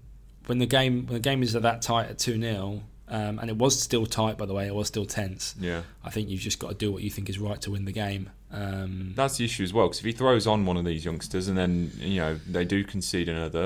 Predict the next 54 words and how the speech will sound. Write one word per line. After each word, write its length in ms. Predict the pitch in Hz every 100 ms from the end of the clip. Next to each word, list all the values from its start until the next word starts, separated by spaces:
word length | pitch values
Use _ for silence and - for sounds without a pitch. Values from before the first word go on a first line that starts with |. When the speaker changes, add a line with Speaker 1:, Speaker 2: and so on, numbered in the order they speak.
| 104
Speaker 2:
and 80 | 117
then 80 | 110
all 120 | 107
of 80 | 90
a 40 |
sudden 260 | - 107 85
he's 180 | 87 87
getting 420 | 82 87 87 - - - - - - -
pelters 360 | 110 87 95
from 200 | - 98
fans 260 | 113 110 104
saying, 180 | 113 117
"Why 180 | 117
did 120 | 117 110
you 80 | 110
bring 480 | 110 113 113 110 - - 92
Field 320 | - 120 104
on? 120 | 87
Why 120 | 92
did 100 | 107
you 60 | 104
bring 140 | 107 104
Lecco 360 | 113 - 101
on?" 120 | 82 85 - - - - - - -
Speaker 1:
Yeah, 340 | 131 117 98 - 104
and 80 |
that's 200 | 107 110
not 100 | 110
good 120 | 110 107
for 60 | 107
their 80 |
confidence, 500 | 98 107 101 101 98
that 160 | - 110
sort 180 | 110 -
of 60 |
thing. 260 | - 107 95
Yeah. 260 | 107 104 92 - 110
Um, 380 | 110 110 110 113
no, 80 | 262
I 80 | 175
think 140 | 110
he 60 | 107
managed 280 | 107 110 101
it 60 | -
okay 200 | 104 113
on 100 | 120
Saturday. 320 | 113 110 113
I 40 | 120
mean, 280 | 107 104 101
th-, 120 | -
they 80 | 110
won 160 | 107
the 60 | 101
game. 340 | 110 104 98